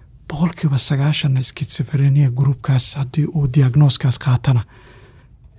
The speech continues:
ninety percentage waxay u badan tahay dhalinyarada inuu qofkaas isdilo. Isdilkuna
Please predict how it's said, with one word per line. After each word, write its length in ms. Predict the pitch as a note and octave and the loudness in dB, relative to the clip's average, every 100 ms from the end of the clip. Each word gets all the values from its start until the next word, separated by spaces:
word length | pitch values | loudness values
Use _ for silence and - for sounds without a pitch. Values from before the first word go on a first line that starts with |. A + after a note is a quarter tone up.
| - - - | -20 -10 0
ninety 400 | C3 D#3+ E3+ - | 4 4 4 0
percentage 600 | - - - C#3+ C#3 - | -4 -2 -2 0 -2 -2
waxay 180 | A#2+ - | -6 -6
u 40 | |
badan 240 | - C3 C3+ | 0 0 0
tahay 180 | C3 C#3+ | -2 0
dhalinyarada 540 | C3 B2+ C3 C3+ B2+ - _ - - - - | 0 2 2 2 0 -4 _ -20 -20 -10 0
inuu 160 | C3 | 2
qofkaas 400 | A#2+ - - A#2 - | 2 -2 -2 -2 -4
isdilo. 300 | - - D3+ - - - - - - - - - | -8 -10 -14 -18 -20 -20 -20 -20 -20 -20 -20 -8
Isdilkuna 600 | - - - F3 E3+ E3 | -4 0 2 0 0 -2